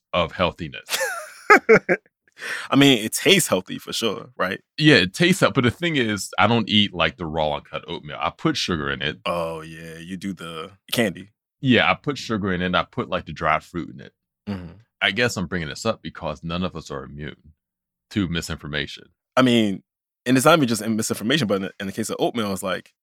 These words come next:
Speaker 2: you could probably ask somebody else who is a, like, a health professional and get a completely different response, you know, like, a different response on whether you should be eating oatmeal or not. It's like, how do you weigh those things against each other? You know what I mean?
Speaker 1: Mm-hmm.
Speaker 2: Like, it feels like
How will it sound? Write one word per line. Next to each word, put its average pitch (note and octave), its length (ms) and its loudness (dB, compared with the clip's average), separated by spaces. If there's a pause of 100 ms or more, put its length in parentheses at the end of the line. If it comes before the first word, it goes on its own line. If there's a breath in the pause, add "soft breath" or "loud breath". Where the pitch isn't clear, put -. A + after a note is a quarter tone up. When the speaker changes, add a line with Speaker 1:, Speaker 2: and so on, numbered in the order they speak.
(280)
Speaker 2:
you G#2+ 160 -10
could A#2 140 0
probably G#2+ 260 4
ask G2 180 2
somebody F#2 280 -2
else - 380 -4 (400)
who F#2 220 -4
is E2 140 -8
a, D2+ 280 -10 (200)
like, D2 160 -10
a D#2 80 -6
health E2+ 200 -8
professional F2 340 -10
and F2 100 -10
get E2+ 100 -10
a E2 40 -18
completely F2+ 400 -8
different E2+ 260 -8
response, - 360 -6 (100)
you G2+ 80 -6
know, G#2+ 100 4
like, G2 140 0
a F#2 40 -4
different F2+ 220 -6
response F2 260 -6
on F2 100 -6
whether F2+ 100 -6
you F2 80 -8
should F2 100 -14
be E2+ 60 -10
eating F#2+ 120 -6
oatmeal B2+ 300 2
or F2+ 40 -8
not. E2+ 180 -10
It's G2 120 -8
like, F2 220 -8 (300)
how A#2+ 140 6
do G#2+ 80 6
you G#2 100 2
weigh G#2+ 220 0
those F#2+ 240 -2
things F2+ 240 -8
against F#2 280 -8
each - 140 -18
other? F#2 160 -20
You G2+ 80 -18
know F#2+ 80 -8
what F#2+ 80 -6
I F2+ 40 -8
mean? F2+ 240 -14 (220)
Speaker 1:
Mm-hmm. D2+ 260 -4 (220)
Speaker 2:
Like, F#2 320 -2
it G2+ 80 0
feels A2+ 220 4
like F#2 120 2